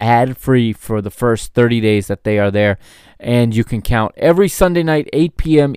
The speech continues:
Eastern Time here in the United States. It's the Parking the Bus podcast, where I review everything that's gone down in the world of football from the previous week. This week, we got a good show. Um,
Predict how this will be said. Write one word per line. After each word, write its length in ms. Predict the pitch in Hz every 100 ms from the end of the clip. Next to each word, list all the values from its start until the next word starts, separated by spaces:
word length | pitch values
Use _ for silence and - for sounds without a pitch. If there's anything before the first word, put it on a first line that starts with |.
| -
Eastern 500 | - 180 196 - 175
Time 280 | 147 156 135
here 100 | 139
in 80 | 139
the 80 | 131
United 320 | 127 123 113
States. 340 | - 113 113
It's 160 | - -
the 100 | 110
Parking 420 | - 123 - 113
the 40 | 107
Bus 260 | 110 -
podcast, 640 | - 139 143 - 143 - - - - -
where 160 | 120
I 140 | 113 113
review 540 | 117 120 123 131 127
everything 340 | 127 131 135
that's 220 | 123 113 -
gone 240 | 123 120
down 260 | 113 110 107
in 60 |
the 100 | 110
world 240 | 113 123 117
of 80 |
football 500 | - 117 - 87 76 - -
from 220 | 123 107
the 100 | -
previous 500 | - 131 117 110 -
week. 240 | 113 -
This 260 | 127 131 -
week, 220 | 123 - - - - -
we 80 | 117
got 120 | 110
a 60 |
good 220 | 101 127 -
show. 340 | - 123 107 - - _
Um, 560 | 110 101 95 95 95